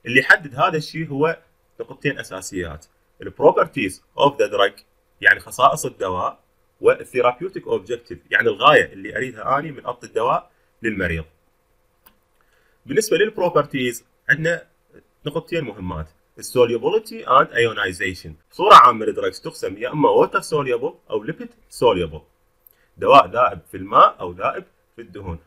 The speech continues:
واحنا نعرف انه الماء والدهن لا يمتزجان، وبالتالي الدواء اللي يذوب بالدهن يكون ما يذوب بالووتر، والدواء اللي يذوب بالووتر ما يذوب بالليبيد.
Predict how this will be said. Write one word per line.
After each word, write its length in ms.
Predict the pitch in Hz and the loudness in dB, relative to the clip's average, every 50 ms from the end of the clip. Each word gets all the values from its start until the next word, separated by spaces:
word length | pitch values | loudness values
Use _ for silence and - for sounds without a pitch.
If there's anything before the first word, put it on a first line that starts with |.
| _ - | _ -6
واحنا 240 | 117 - 160 147 | -6 -2 0 2
نعرف 360 | 147 165 - - - - - 120 | 6 8 8 8 6 2 -10 -14
انه 160 | 110 113 110 | -12 -10 -10
الماء 460 | 104 110 127 143 139 - - - _ _ _ | -4 2 4 6 6 6 4 0 _ _ _
والدهن 540 | - 123 139 143 139 151 156 160 160 170 - _ _ _ _ _ _ | -8 -6 -6 -6 -4 -4 -4 -4 -4 -6 -10 _ _ _ _ _ _
لا 180 | - - 107 120 | -6 -2 2 2
يمتزجان، 760 | 127 135 139 - - - 101 90 82 104 101 101 87 78 - _ _ _ _ _ | 2 0 -2 -8 -14 -12 -10 -10 -8 -6 -8 -8 -8 -10 -16 _ _ _ _ _
وبالتالي 680 | - 101 92 147 143 - - 117 101 95 87 80 - - | -14 -6 -6 -6 -6 -2 0 2 2 2 0 -2 -12 -14
الدواء 460 | 80 80 80 92 104 120 123 120 - | -16 -12 -6 -2 4 4 4 4 4
اللي 240 | 101 95 90 90 90 | -2 -10 -10 -10 -10
يذوب 320 | 85 82 135 147 151 - _ | -8 -8 -8 -8 -8 -10 _
بالدهن 440 | - 139 139 139 139 127 131 131 143 - _ _ _ _ _ _ _ _ _ _ _ _ _ _ _ | -12 -12 -10 -8 -8 -8 -8 -10 -12 -14 _ _ _ _ _ _ _ _ _ _ _ _ _ _ _
يكون 480 | 98 - - 120 117 127 151 - 143 _ _ _ _ _ _ _ | -20 -14 -8 -4 -2 -2 -2 -4 -6 _ _ _ _ _ _ _
ما 100 | - 123 | -2 0
يذوب 280 | 139 139 135 131 - - | 0 0 -2 -6 -8 -8
بالووتر، 440 | 98 95 90 82 80 78 - 76 76 _ _ _ _ | -8 -6 -6 -6 -6 -8 -12 -20 -20 _ _ _ _
والدواء 560 | - 98 92 85 92 104 123 131 131 117 110 | -14 -14 -14 -4 0 2 6 6 6 4 4
اللي 320 | 104 98 95 95 95 98 - _ - | -2 -10 -8 -8 -8 -8 -12 _ -20
يذوب 380 | 95 92 92 131 139 - - _ _ _ _ _ | -18 -8 -4 -2 -2 -2 -4 _ _ _ _ _
بالووتر 580 | - 113 131 147 143 139 139 - - 139 139 - _ _ _ _ _ _ _ _ _ _ _ _ _ _ _ _ _ | -8 -6 -2 0 2 0 0 0 -2 -6 -6 -6 _ _ _ _ _ _ _ _ _ _ _ _ _ _ _ _ _
ما 120 | - 101 120 | -2 0 0
يذوب 400 | 127 117 - 110 110 113 113 _ _ _ _ _ _ _ - | 0 0 -4 -6 -6 -6 -6 _ _ _ _ _ _ _ -8
بالليبيد. 520 | - 180 - - - 104 - 87 80 - | -6 -6 -4 -2 -2 -2 -2 -2 -10 -12